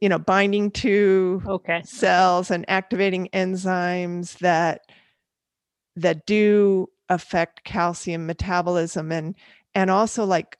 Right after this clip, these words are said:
Speaker 1: um, uh, calcium transport. So the, the pores through your cell wall, cell membranes.
Speaker 2: In the intestines, it increases the transport.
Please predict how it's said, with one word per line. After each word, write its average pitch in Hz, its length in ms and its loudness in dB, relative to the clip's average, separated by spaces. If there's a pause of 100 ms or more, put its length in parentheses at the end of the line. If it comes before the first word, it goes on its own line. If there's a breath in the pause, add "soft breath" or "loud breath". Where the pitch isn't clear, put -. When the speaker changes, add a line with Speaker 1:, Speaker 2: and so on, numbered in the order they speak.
Speaker 1:
um, 165 500 -6 (1300)
uh, 156 400 -6
calcium 190 460 -4
transport. - 1120 -8 (460)
So 170 960 -4
the, 165 420 -6 (220)
the 156 280 -10 (140)
pores 180 880 -2 (560)
through 196 280 2
your 175 440 -4 (880)
cell 180 380 0
wall, 175 580 0
cell 180 520 -2 (360)
membranes. 185 1120 -6
Speaker 2:
In 208 160 -10
the 175 140 -8
intestines, - 1000 -10
it 147 180 -14
increases - 640 -20
the - 100 -20
transport. - 760 -20